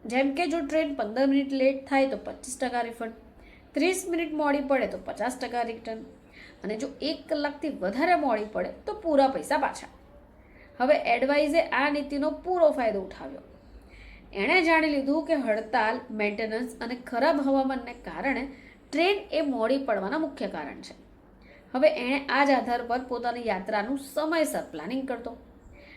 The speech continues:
ટ્રેન લેટ થવાની સંભાવના વધે અને તેને વધુમાં વધુ રિફંડ મળી જાય.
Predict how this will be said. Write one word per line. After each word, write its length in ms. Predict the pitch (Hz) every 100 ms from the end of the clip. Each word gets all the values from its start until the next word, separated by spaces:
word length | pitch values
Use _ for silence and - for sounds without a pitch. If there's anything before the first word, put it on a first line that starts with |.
| - -
ટ્રેન 260 | 285 359 403
લેટ 400 | 359 330 320 -
થવાની 300 | 285 277 285
સંભાવના 460 | 269 226 233 226
વધે 320 | 208 214 277 - - - - -
અને 180 | 202 240
તેને 240 | 226 269
વધુમાં 560 | 240 202 226 359 320 220
વધુ 260 | 185 277
રિફંડ 400 | 311 330 254 196
મળી 200 | 185 175
જાય. 240 | 180 -